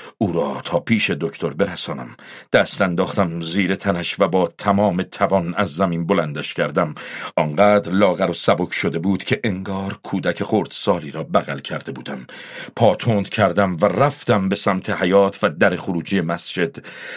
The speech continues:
حیاط خیس و نمناک شده بود. به آسمان نگاه کردم و چشمم به گنبد طلایی حرم افتاد. برف می‌بارید. بارش برف در این موقع از پاییز بسیار بعید بود، اما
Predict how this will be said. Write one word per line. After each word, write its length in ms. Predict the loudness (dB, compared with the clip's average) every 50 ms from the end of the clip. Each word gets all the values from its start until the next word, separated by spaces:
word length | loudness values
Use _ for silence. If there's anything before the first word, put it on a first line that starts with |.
| -6 -2
حیاط 520 | 0 2 2 2 0 0 -2 -8 -10 -10
خیس 680 | -10 -8 -6 -4 -2 2 2 2 2 2 -4 -4 -2 -2
و 40 |
نمناک 500 | 0 0 -2 -2 -2 -2 -2 -2 -2 -2
شده 240 | -4 -4 -2 -4 -4
بود. 320 | -6 -10 -12 -14 -14 -18 -18 -20 -20 -14 -2
به 100 | -2 -2
آسمان 460 | 0 0 -2 -2 -2 0 0 0 0 0
نگاه 340 | 0 2 2 2 0 0
کردم 380 | 0 0 0 2 2 2 2 2
و 60 | 0
چشمم 500 | 0 0 0 0 0 2 2 2 2 2
به 100 | 2 0
گنبد 440 | 2 2 0 0 2 0 0 0 -2
طلایی 480 | -4 -2 0 2 2 2 0 2 0 0
حرم 340 | 2 2 0 0 0 -6
افتاد. 560 | -8 -10 -8 -6 -6 -6 -6 -8 -10 -14 -16 _ _ _ _ _ _ _ _ _ _ _ _ _ _ _ _ _ _ _ _ _ _ _ _ _ _ _ _ _ -2
برف 540 | 0 0 0 -4 -10 -10 -12 -14 -14 -12 -10
می‌بارید. 680 | -10 -10 -10 -12 -16 -14 -14 -14 -16 -16 -20 -20 -20 _ _ _ _ _ _ _ _ _ _ _ _ _ _ _ _ _ _ _ _ _ _ _ _ _
بارش 320 | -2 -2 -2 -2 -4 -4 -2
برف 380 | 2 4 4 4 4 2 0
در 120 | 0 2 2
این 120 | 2 2
موقع 240 | 0 0 0 0 0
از 160 | 0 0 2
پاییز 320 | 2 2 2 2 0 -2 0 -2
بسیار 500 | -2 -2 -2 -6 -6 -4 -4 -4 -4 -4
بعید 380 | -2 -2 -2 0 -2 -2 -4
بود، 180 | -4 -4 0 4
اما 280 | 4 4 6 4 2